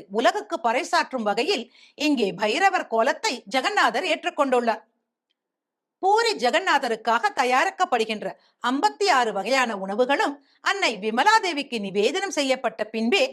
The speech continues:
அது மகா பிரசாதமாக கருதப்படுகிறது. இதற்கு பின்னால் ஒரு சுவாரஸ்யமான புராண கதை கூறப்படுகிறது. ஒருமுறை சிவபெருமான் மகாவிஷ்ணுவை பார்ப்பதற்காக வைகுண்டம் சென்றாராம்.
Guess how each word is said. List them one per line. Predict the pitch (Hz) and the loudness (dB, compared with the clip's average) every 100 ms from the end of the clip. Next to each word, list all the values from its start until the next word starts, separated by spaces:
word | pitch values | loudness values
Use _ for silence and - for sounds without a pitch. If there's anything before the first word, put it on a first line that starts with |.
| - _ - | -8 _ -4
அது | 285 247 | -2 0
மகா | 214 214 359 415 | -2 4 4 4
பிரசாதமாக | 240 226 262 262 233 208 208 | -2 0 2 4 2 2 2
கருதப்படுகிறது. | 403 294 302 311 254 240 233 220 - _ _ _ 415 | 0 2 2 0 0 0 -2 -6 -10 _ _ _ 0
இதற்கு | 466 466 392 | 2 0 -2
பின்னால் | 262 240 370 220 - - _ | -2 2 2 2 0 -10 _
ஒரு | 381 330 | -2 0
சுவாரஸ்யமான | 277 254 240 285 302 269 226 220 403 | 0 4 4 4 0 -2 0 2 0
புராண | 415 254 302 370 | 2 2 4 2
கதை | 370 190 285 | -2 -4 -2
கூறப்படுகிறது. | 330 359 302 262 240 214 - _ _ _ _ _ | 0 2 2 0 0 -2 -10 _ _ _ _ _
ஒருமுறை | 220 226 254 277 381 - - | 0 2 4 4 2 -2 -6
சிவபெருமான் | - 427 427 339 277 226 214 | 0 2 2 0 2 -2 0
மகாவிஷ்ணுவை | 220 349 415 339 294 247 214 | 2 2 2 0 -2 -2 0
பார்ப்பதற்காக | 214 240 233 226 214 208 - | -2 0 -2 -2 -2 0 0
வைகுண்டம் | 403 254 254 247 202 359 | 0 -2 -2 -4 -4 -4
சென்றாராம். | 254 277 247 226 | 0 2 2 2